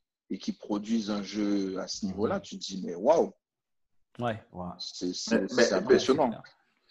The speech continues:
Speaker 4: Justement, comme disait, euh, il y avait, il y avait, il y avait un, une personne qui commentait sur, euh, sur le YouTube, euh, Michael Onesta, qui disait, en fait, la différence, selon lui, c'est justement les leaders chez, euh, Miami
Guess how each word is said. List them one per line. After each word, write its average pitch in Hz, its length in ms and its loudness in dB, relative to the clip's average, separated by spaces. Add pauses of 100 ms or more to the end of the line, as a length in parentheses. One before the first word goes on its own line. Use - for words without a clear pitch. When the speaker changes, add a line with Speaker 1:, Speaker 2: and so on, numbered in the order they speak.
(240)
Speaker 4:
Justement, 151 440 4
comme 151 220 8
disait, 131 340 6
euh, 101 520 6
il 101 80 0
y 107 40 2
avait, 104 300 4
il 117 40 -2
y 117 40 6
avait, 113 280 6
il - 60 -6
y 113 60 4
avait 110 220 6
un, 104 500 2 (360)
une 110 120 -8
personne 131 280 0
qui - 120 -8
commentait 117 380 4
sur, - 280 0
euh, 95 260 2
sur 101 220 0
le 98 160 2
YouTube, 104 340 0
euh, 92 480 0
Michael 104 500 4 (120)
Onesta, 95 500 0 (720)
qui 117 140 2
disait, 117 400 10
en 113 80 8
fait, - 200 4
la 113 120 6
différence, 117 640 2
selon 110 200 4
lui, 123 200 2
c'est 107 240 -2
justement 113 340 2
les 110 160 4
leaders 113 460 6
chez, 107 240 2
euh, 101 180 4
Miami 101 600 2